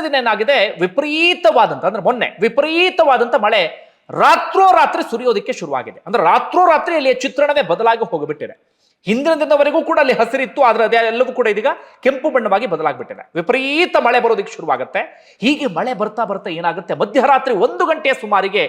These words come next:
ದೊಡ್ಡದಾಗಿರುವಂತ ಒಂದು ಶಬ್ದ ಕೇಳಿಸುತ್ತೆ. ಒಂದಷ್ಟು ಜನರಿಗೆ ಅದು ಗುಡ್ಡ ಕುಸಿತ ಅಂತ ಅರ್ಥ ಆಗತ್ತೆ, ಇನ್ನೊಂದಷ್ಟು ಜನರಿಗೆ ಅದು ಏನು ಅಂತಾನೆ ಅರ್ಥ ಆಗೋದಿಲ್ಲ.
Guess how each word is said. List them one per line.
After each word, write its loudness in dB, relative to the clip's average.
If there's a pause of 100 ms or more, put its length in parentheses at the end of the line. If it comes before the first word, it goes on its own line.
(460)
ದೊಡ್ಡದಾಗಿರುವಂತ 2
ಒಂದು 4
ಶಬ್ದ -2
ಕೇಳಿಸುತ್ತೆ. 0 (840)
ಒಂದಷ್ಟು -2
ಜನರಿಗೆ -2
ಅದು 0
ಗುಡ್ಡ -4
ಕುಸಿತ -4
ಅಂತ 0
ಅರ್ಥ 0
ಆಗತ್ತೆ, 0 (440)
ಇನ್ನೊಂದಷ್ಟು 2
ಜನರಿಗೆ 0
ಅದು -4
ಏನು 4
ಅಂತಾನೆ 2
ಅರ್ಥ 0
ಆಗೋದಿಲ್ಲ. -2